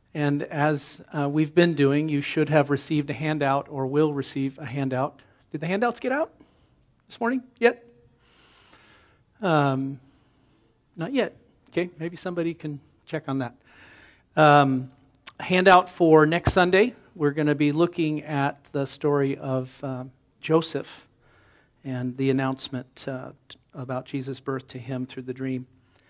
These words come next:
So that's available to you and, uh, should be in your hands, or you can grab one on the way out. So, um, being Christmas, we're now looking at the birth narratives, uh, as I started a little ahead of the birth narratives when we began this back in September.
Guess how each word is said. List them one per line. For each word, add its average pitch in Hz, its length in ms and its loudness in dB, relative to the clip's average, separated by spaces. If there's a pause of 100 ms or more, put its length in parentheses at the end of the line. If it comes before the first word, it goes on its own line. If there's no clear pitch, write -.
(400)
So - 160 -2
that's 165 420 2
available 151 460 4
to 143 160 -8
you 131 280 -4 (320)
and, 131 300 -12
uh, 131 120 -14
should 131 280 -12
be 127 300 -8 (200)
in 127 140 -8
your 127 120 -4
hands, 131 300 -4
or 131 80 -4
you 123 80 -8
can 120 80 -12
grab 123 180 -4
one 120 120 -10
on 117 60 -12
the 120 60 -12
way 117 160 -14
out. 120 140 -14 (640)
So, 196 320 6 (340)
um, 156 480 -2
being 247 260 6
Christmas, 226 680 2
we're 175 220 2
now 170 500 4
looking 175 400 2
at 151 220 2
the 147 80 4
birth 170 360 4
narratives, 143 1040 0 (100)
uh, 139 300 -2
as 139 300 0
I 139 160 2
started 147 880 2
a 147 80 -4
little 143 320 4
ahead 196 320 4
of 147 140 0
the 131 80 -2
birth 131 300 0
narratives 131 640 -4
when 131 140 -6
we 131 80 0
began 135 420 -2
this 127 180 -4
back 131 240 -4
in 131 100 -10
September. 131 600 -6